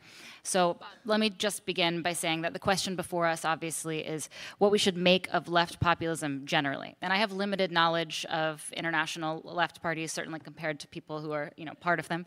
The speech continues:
So, um, so I'll leave it to my co-panelists to comment on the, the specifics. But the question of left populism, you know, its promise and its perils, haunts us in D S A as well.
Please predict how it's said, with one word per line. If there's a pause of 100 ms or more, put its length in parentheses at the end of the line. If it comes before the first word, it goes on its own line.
(380)
So,
um,
so
I'll
leave
it
to
my
co-panelists
to
comment
on
the,
the
specifics. (320)
But
the
question
of
left
populism,
you
know,
its
promise
and
its
perils, (260)
haunts
us
in
D
S
A
as
well.